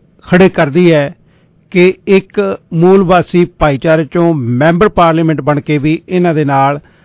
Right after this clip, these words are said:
ਪਾਰਲੀਮੈਂਟਸ ਦੇ ਵਿੱਚ ਵੀ ਕਿਹੋ ਜਿਹਾ ਜਿਹੜਾ ਇਹਨਾਂ ਦੇ ਨਾਲ ਸਲੂਕ ਹੁੰਦਾ ਰਿਹਾ। ਔਰ ਜੀ ਸੈਵਨ ਕੰਟਰੀਜ਼ ਇਕੱਠੇ ਹੋਏ,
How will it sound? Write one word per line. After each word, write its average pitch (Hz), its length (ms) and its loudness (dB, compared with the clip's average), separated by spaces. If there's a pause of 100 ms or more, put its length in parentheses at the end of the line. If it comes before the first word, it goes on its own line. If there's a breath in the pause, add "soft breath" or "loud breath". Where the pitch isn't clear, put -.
(200 soft breath)
ਪਾਰਲੀਮੈਂਟਸ 185 540 2
ਦੇ 180 120 0
ਵਿੱਚ 165 240 -2
ਵੀ 160 120 0
ਕਿਹੋ 156 300 0
ਜਿਹਾ 135 340 0 (140)
ਜਿਹੜਾ 151 300 0 (120)
ਇਹਨਾਂ 151 200 -2
ਦੇ 135 80 -2
ਨਾਲ 135 220 0
ਸਲੂਕ 143 680 -4 (160)
ਹੁੰਦਾ 160 240 2
ਰਿਹਾ। 101 280 -8 (880 soft breath)
ਔਰ 165 120 4
ਜੀ 165 280 -2
ਸੈਵਨ 220 320 0
ਕੰਟਰੀਜ਼ 202 460 -2
ਇਕੱਠੇ 190 400 0
ਹੋਏ, 185 440 2